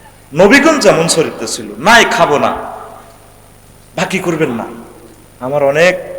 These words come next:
ভাইয়েরা এমন ভুল করেন, তারপরে বিভিন্ন সেবা সংস্থা প্রতিষ্ঠা করবেন। নবীগণ যেভাবে করছেন, হিলফুল ফুজুল এইভাবে।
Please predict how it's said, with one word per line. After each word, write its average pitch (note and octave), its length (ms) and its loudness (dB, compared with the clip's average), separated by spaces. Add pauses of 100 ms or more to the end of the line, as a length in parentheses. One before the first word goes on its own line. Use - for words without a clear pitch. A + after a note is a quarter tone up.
(220)
ভাইয়েরা C3+ 360 2
এমন B2+ 280 -4
ভুল B2 220 -4
করেন, A#2 300 -4 (540)
তারপরে D3 380 0
বিভিন্ন E3+ 320 -4
সেবা E3+ 320 -2
সংস্থা C3+ 460 -8
প্রতিষ্ঠা B2 460 -10
করবেন। A2 340 -10 (480)
নবীগণ D3+ 360 0
যেভাবে A#2+ 320 -6
করছেন, A2+ 400 -8
হিলফুল B2+ 380 -10
ফুজুল A#2 340 -4 (480)
এইভাবে। A#2 400 -2